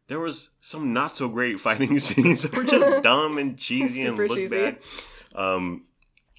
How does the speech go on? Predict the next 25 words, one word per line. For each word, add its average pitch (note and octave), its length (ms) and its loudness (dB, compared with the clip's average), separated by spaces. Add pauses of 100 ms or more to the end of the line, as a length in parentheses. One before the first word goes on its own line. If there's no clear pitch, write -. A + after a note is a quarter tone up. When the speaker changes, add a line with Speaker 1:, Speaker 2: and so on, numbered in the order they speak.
(320)
Speaker 1:
one C3 280 -2
guy, B2 540 -2
so A#2+ 220 -6
he A2+ 280 -4
discovers F3 440 -2
his E3 180 -4
superpower C3+ 540 -2
and G2+ 100 -6
then G2 140 -2
he G2 100 -4
changes A2+ 400 -8
into G2+ 380 -8
whatever G2 920 -4
his F2+ 140 -8
superhero, G2 840 -6 (540)
uh, D#2+ 400 -10 (600)
his F2+ 320 -16
alter A#2+ 600 -4
new C#3+ 460 -4
character, C3+ 460 -6
his G2+ 120 -10
new, A#2+ 280 -6
uh, G2+ 260 -2
personality A#2+ 640 -4
is, A2+ 140 -8